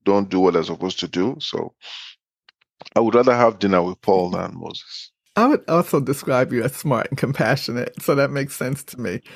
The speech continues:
Speaker 2: But let's give Moses another chance. Would you rather be stuck in the wilderness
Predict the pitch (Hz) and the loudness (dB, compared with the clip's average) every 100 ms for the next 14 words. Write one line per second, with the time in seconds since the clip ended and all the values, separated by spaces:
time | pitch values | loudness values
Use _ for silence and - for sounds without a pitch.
0 | - - 175 285 381 302 262 220 175 165 | -20 -2 2 4 4 2 2 4 4 4
1 | 170 160 151 139 147 - 117 87 - - | 0 -2 -2 0 -2 -4 -8 -8 -14 -18
2 | _ - - 170 156 311 320 233 226 202 | _ -20 -2 0 4 4 6 4 4 2
3 | 151 160 - - 175 214 - 180 160 135 | 0 -2 -4 -4 -2 -2 -2 -2 0 0
4 | 135 180 480 302 185 127 - - - | 2 4 4 2 -2 -4 -12 -14 -18